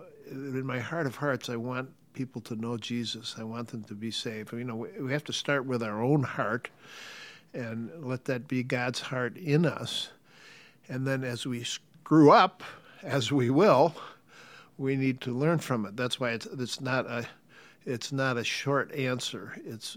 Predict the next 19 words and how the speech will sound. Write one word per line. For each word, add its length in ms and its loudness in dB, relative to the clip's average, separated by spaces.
it's 260 -10
one 320 -2
that's, 380 -6
uh, 300 -12
one 320 -2
that's 260 -4
learned. 540 -2
That's, 360 -4
that's 320 -4
resisting 500 -2
evil. 380 4
And 220 -6
then 140 -4
dispensing 600 -4
of 120 -8
grace, 380 -4
I 80 -4
think, 360 -8
is 340 -10